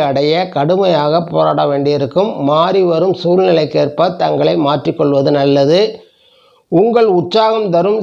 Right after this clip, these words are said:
செயல்பாடுகள் மற்றவர்களை கவரும் விதத்தில் அமைய வேண்டும். அரசியல்வாதிகள் தங்கள் மேம்பட்ட செயல்பாடுகளால் மற்றவர்களின் கவனத்தை ஈர்ப்பார்கள். முற்பகல் செய்யும் காரியங்கள்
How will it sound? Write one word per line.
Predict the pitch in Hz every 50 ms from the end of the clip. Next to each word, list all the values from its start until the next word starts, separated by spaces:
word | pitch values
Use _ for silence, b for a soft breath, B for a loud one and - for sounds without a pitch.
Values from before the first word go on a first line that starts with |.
| 143 170
செயல்பாடுகள் | 170 175 185 196 185 175 170 160 160 156 185 208 214 202 -
மற்றவர்களை | 180 143 - 175 175 175 175 160 160 160 175 185 180 - 175
கவரும் | 151 156 180 190 185 175 170
விதத்தில் | 160 160 143 123 - 180 196 208 214 - - - - 131
அமைய | 139 151 151 151 151 147 143
வேண்டும். | 139 143 143 170 202 220 - - - b b b b b b b b b b - 143 156
அரசியல்வாதிகள் | 190 208 190 - 247 240 226 214 202 185 185 185 180 185 214 208 - -
தங்கள் | 165 165 165 156 196 208 196 151 143 160
மேம்பட்ட | 165 165 185 196 214 226 226 196 196 185 147 - 175 180 202 208 - - - - - -
செயல்பாடுகளால் | - 165 175 190 196 202 185 185 175 165 160 147 151 151 156 175 202 214 214 - 185 160
மற்றவர்களின் | 160 165 - 180 190 190 170 156 160 175 190 202 208 -
கவனத்தை | 151 151 151 156 160 156 - 160 147 151
ஈர்ப்பார்கள். | 143 - - 147 147 143 131 170 196 202 202 185 160
முற்பகல் | 156 156 151 - - 202 202 196 190 185 185 180 180 180 - 160
செய்யும் | 156 156 160 165 165 180 214 233 247 - - b b b b b b b b b b b - -
காரியங்கள் | 165 180 190 202 196 185 175 160 160 175 196 214